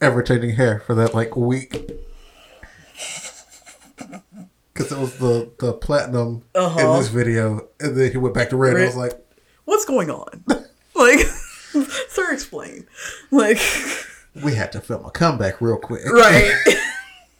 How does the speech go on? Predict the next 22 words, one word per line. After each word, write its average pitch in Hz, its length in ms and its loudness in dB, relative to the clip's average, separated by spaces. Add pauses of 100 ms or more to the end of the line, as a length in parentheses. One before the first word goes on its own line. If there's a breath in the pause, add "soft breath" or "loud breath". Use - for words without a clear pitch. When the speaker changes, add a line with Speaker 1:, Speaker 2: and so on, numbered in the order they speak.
(1120 loud breath)
Speaker 2:
He - 60 -8
was 226 80 -2
like, 202 180 -2
"I 175 120 -2
didn't 208 200 -2
want 185 220 -8
the 160 100 -10
red 151 220 -10
look 175 460 -16
no 143 220 -12
more." 151 200 -10 (120)
<laughs> - 120 -2
Like, 311 200 6 (200)
<laughs> - 1120 -2
but 208 120 4
yeah, 180 180 6
also - 380 4
on 175 80 -4
the 160 60 -2
repackage, 160 760 -6
we 165 200 -8
got, 147 640 -2